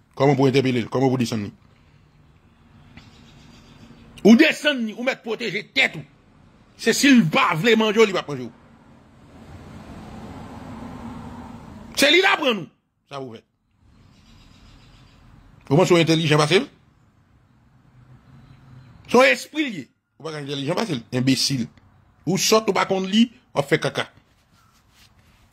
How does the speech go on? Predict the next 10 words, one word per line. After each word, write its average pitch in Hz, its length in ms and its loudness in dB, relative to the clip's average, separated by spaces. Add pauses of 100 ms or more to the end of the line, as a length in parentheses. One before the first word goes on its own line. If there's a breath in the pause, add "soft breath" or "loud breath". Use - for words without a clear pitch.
(360)
Lò 240 80 4
espri 226 300 4
li, 127 100 0 (160)
ou 139 80 -4
desann 147 380 2
ni. 214 100 -8 (220)
Wi. 415 100 -2 (1200)
Men 220 160 4 (360)
tout 440 200 4
lò 359 80 4